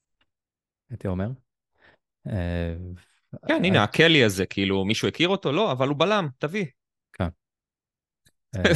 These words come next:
Speaker 2: זה
Speaker 1: אה,
Speaker 2: כאילו, פשוט מאוד.
Speaker 1: <laughs> יש לו
Speaker 2: אני לא יודע
Speaker 1: דופק,
Speaker 2: מי הוא
Speaker 1: הוא
Speaker 2: אפילו, אבל תביא.
Speaker 1: יש לו דופק, יש לו שתי רגליים. מספיק טוב.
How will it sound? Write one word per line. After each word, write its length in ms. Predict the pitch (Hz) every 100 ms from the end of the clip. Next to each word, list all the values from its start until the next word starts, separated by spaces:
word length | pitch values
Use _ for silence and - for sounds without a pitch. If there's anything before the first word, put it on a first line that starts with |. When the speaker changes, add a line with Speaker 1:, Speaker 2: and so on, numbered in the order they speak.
| -
Speaker 2:
זה 60 |
Speaker 1:
אה, 120 | 175 -
Speaker 2:
כאילו, 260 | - 185
פשוט 540 | - 117 107 - - 131
מאוד. 180 | 123 160
Speaker 1:
<laughs> 540 | - _ _ _ _
יש 100 | -
לו 80 | 104
Speaker 2:
אני 240 | 85 127 170
לא 40 |
יודע 140 | 190
Speaker 1:
דופק, 120 | 208 196
Speaker 2:
מי 60 |
הוא 100 | 190
Speaker 1:
הוא 60 | 139
Speaker 2:
אפילו, 340 | - 98 -
אבל 160 | 113 139
תביא. 340 | - 156 170 151 - 135 - - -
Speaker 1:
יש 180 | 101 104
לו 60 |
דופק, 420 | 87 117 - 101
יש 140 | 101 -
לו 80 | 98
שתי 140 | -
רגליים. 540 | 92 90 98 107 101 92 _ _ _ _ _ _ _ _ -
מספיק 240 | - 92
טוב. 140 | -